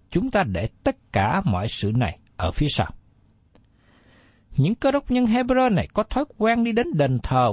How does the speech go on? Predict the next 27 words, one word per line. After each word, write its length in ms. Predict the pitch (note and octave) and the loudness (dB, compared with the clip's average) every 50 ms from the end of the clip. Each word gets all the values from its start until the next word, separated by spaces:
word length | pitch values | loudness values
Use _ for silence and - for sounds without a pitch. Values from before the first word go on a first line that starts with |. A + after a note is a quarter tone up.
| G#2 | 0
và 80 | A2+ G#2 - | -2 -2 0
thực 260 | - A#2 - _ - | -2 -4 -4 _ -8
hiện 260 | - - F#2+ E2+ G#2+ | -6 -4 -2 -2 -2
các 260 | A#2 - - - - A#3 | -2 -4 -6 -4 -2 0
nghi 180 | A#3 A#3+ A#3 | 0 0 2
lễ. 220 | C3+ G2 F#2+ B2+ D3 - - _ _ _ - - - _ _ _ _ _ _ _ _ _ _ _ _ | 2 2 2 0 -2 -4 -10 _ _ _ -20 -20 -20 _ _ _ _ _ _ _ _ _ _ _ _
Giờ 340 | C#4+ E3 D#3 D#3+ D#3 E3 E3 | -4 -2 0 0 2 0 2
đây, 260 | F3 G3+ A3 A#3 A#3 - - - _ _ _ - _ | 2 2 0 0 0 -4 -8 -16 _ _ _ -20 _
không 260 | - - B3+ C4 A#3 | -6 -2 0 2 2
có 80 | C4 C4 | 2 2
nơi 220 | B3 A#3+ A#3+ A#3+ | 2 4 4 2
nào 360 | G#3+ F3 D#3+ D#3 C#3+ A#2+ F#2+ E2 - - - - | 2 2 2 2 2 2 0 -2 -6 -12 -6 -2
cho 100 | - A3+ | 0 0
họ 260 | D3+ A2 E2 D#2 E2+ | 2 2 0 0 0
đi 160 | A2+ D3+ F3+ | -2 -2 -2
tới, 280 | - - F3+ G3+ C4 D4 - _ _ _ _ _ _ _ _ _ | 0 2 2 2 0 -2 -8 _ _ _ _ _ _ _ _ _
không 280 | - - - B3+ B3 A#3 | -4 -2 0 2 2 2
có 160 | - C4 C4+ | 0 0 2
nghi 200 | B3+ A#3 A#3 A#3 | 2 2 2 0
thức, 200 | - C4+ D4+ - _ - - - - _ | 0 -2 -4 -4 _ -20 -20 -20 -20 _
không 320 | - - - C4+ B3+ A#3 A3+ | -14 -6 -2 0 2 2 2
có 160 | - - C4+ | 0 -2 -4
của 260 | - _ - E3 D#3+ | -2 _ 0 2 2
lễ 140 | A2+ - - | 2 0 0
dân. 200 | D#3 E3 G3 G3 E3+ - - _ _ _ _ _ _ _ _ _ _ _ _ | 0 0 0 0 -2 -4 -10 _ _ _ _ _ _ _ _ _ _ _ _
Vì 140 | C3+ A#2 G2 | 0 0 2
thế, 240 | - G3+ A#3 D4 | 2 0 0 0